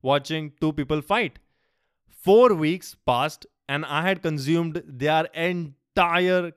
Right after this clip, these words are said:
catalog of episodes. I was not the same person anymore.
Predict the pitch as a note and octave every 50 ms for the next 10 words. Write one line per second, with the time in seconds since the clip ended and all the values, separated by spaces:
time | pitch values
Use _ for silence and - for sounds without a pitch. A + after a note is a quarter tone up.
0 | _ - D3 C#3 C#3+ - D3+ C#3+ C#3+ C#3+ C#3+ C#3 C#3 - - D3 C3+ - C#3 B2+
1 | - C3+ A#2+ - B2+ A2 G#2 G2 G2+ - - - _ _ _ _ _ _ _ _
2 | _ _ _ _ _ - C#3+ F3+ A3+ B3+ C4 C4 B3+ G#3+ E3+ C#3+ C3 B2 B2 A#2+
3 | B2+ D3+ D#3 C3+ A2+ - - _ _ _ - B2 A#2 C3 B2+ - - D3 C#3 C#3+
4 | C#3 C3+ C3+ - C3+ C#3 C3+ C3 - C#3 C3 C3 C3 C3 - B2+ B2+ B2+ B2 A#2+
5 | G#2+ G2+ G2+